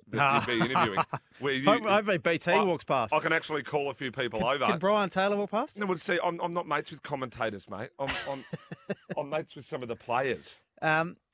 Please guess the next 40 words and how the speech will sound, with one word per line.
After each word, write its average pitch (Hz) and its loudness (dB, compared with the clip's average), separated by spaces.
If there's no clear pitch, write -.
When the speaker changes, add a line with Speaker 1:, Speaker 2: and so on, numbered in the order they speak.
Speaker 2:
just 208 -2
this - -2
round's 185 2
matches, 175 2
Adelaide 185 2
Fremantle 175 2
Saturday, 170 2
Adelaide 175 2
favourites, 156 2
dollar 151 -4
seventy-five 139 -2
versus 131 -6
Freo. 143 0
Freo 202 0
won 202 -2
the 196 0
last 165 -2
three 156 -2
against 160 -4
Adelaide. 147 -2
They 151 -6
won 147 -4
the 143 -6
last 139 -2
two 156 -4
at 147 0
Adelaide 143 0
Oval 151 0
Speaker 1:
Oh, 127 0
you're 123 2
Speaker 2:
against 117 2
Speaker 1:
worried. 135 4
Speaker 2:
Adelaide. 113 -4
So, 143 -4
Speaker 1:
You're 143 2
worried, 117 0
you 107 -8
Crows 107 -4
nuffy. 95 -8
Speaker 2:
Uh, 202 -2